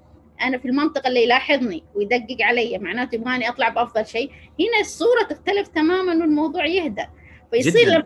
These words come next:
Speaker 1: يسكت هي تخاف، "ليه سكت ما انتقد؟"
Speaker 2: آه، في شيء، إيه، إيش شاغل
Speaker 1: آه.
Speaker 2: بالك؟
Speaker 1: إيش اللي مسكته؟ خليه يتكلم، خليه يقول عشان تطمن. لأن عرفت انتقاده معناته أنا مهمة. سكوته
Speaker 2: إيه.
Speaker 1: معناته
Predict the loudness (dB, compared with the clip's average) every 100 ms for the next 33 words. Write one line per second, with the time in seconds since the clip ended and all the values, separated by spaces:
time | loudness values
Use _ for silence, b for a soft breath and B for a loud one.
0 | 0 -2 -2 0 2 4 4 4 2 2
1 | 4 2 -2 0 4 4 2 0 0 0
2 | 0 -2 -2 -6 -6 -10 -12 -20 -20 -20
3 | -20 -20 -8 -2 0 2 4 4 2 0
4 | -4 -2 0 -2 -6 0 0 2 0 -2
5 | -4 -8 _ _ -2 0 0 0 0 2
6 | 0 0 -4 -2 -4 -2 -2 -2 -2 2
7 | 2 2 -2 -4 -6 -6 -4 -2 -2 -2
8 | -2 -2 -2 -2 -2 -2 -6 -14 -18 _
9 | -16 -6 -2 2 4 2 2 -2 -4 -6
10 | -8 -2 -2 0 -2 -2 -4 -4 -4 -2
11 | -2 -2 -4 -4 -10 -18 _ _ _ _
12 | _ _ _ -10 -6 2 2 6 4 2
13 | -2 -10 -4 0 0 -2